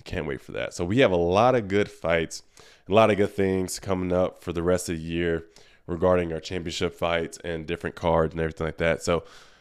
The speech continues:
if you went this long, if you went halfway through the year and you have not tuned in to U F C, whether it be a fight night or whether it be a pay-per-view, I suggest you do that.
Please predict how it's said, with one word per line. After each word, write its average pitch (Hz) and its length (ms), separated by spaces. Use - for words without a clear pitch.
if 123 340
you 113 240
went 113 360
this 113 260
long, 87 360
if 82 100
you 98 80
went 131 140
halfway 131 200
through 127 100
the 110 80
year 107 260
and 92 180
you 90 60
have 135 240
not 135 260
tuned 120 300
in 104 280
to 92 140
U 90 220
F 92 120
C, 92 440
whether 95 140
it 87 40
be 85 140
a 85 40
fight 98 280
night 95 280
or 82 80
whether 87 220
it 80 140
be 85 160
a 67 80
pay-per-view, 95 720
I 98 240
suggest 117 720
you 92 140
do 101 160
that. 90 220